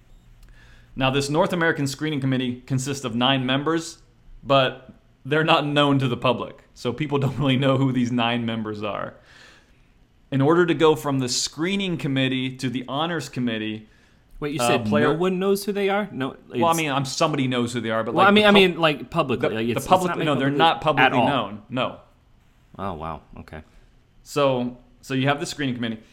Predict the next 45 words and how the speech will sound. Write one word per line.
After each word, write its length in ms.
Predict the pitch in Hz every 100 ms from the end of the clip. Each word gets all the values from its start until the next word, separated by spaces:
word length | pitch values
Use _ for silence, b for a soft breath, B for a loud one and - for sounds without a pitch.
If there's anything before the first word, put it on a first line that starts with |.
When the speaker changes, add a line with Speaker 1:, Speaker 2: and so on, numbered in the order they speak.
| b b b
Speaker 1:
So 460 | - 143 135 127 -
in 140 | 127
order 220 | 139 165
to 60 | 156
go 180 | 147 147
from 200 | 139 127
the 60 |
Screening 480 | 123 - 139 143 165
Committee 300 | 160 160 156
to 120 | 143 135
the 140 | 135
Honors 460 | 131 143 151 139 -
Committee, 360 | 113 107 107
which 200 | 107 110
is 220 | 110 -
kind 220 | - 120 110
of 80 |
the 80 | 104
next 260 | 110 117 -
level, 360 | 117 135 107
the 80 | 107
next 180 | 110 107
step, 560 | - 139 123 - - - _ _ _ _ _ _ _ _ -
you 100 | 131
need 380 | 135 131 123 - B B
affirmative 520 | 120 - 147 160 170
votes 320 | 135 143 143 -
from 320 | 139 127 117
seven 540 | - - 139 139 156
of 120 | 151
the 80 | 135
nine 380 | 139 135 135 131
members 300 | 127 127 117
of 80 | 113
the 80 | 110
Screening 400 | - 123 123 -
Committee. 400 | 95 62 - - _ _ _ _ _ -
Okay, 220 | - 104
so 200 | 104 110
a 20 | 104
little 260 | 110 107
over 240 | 104 104 104
seventy-five 580 | - 104 104 104 101 98
percent. 400 | 95 - 98 - _ B B B B B B B _ -
Um, 460 | 123 117 110 104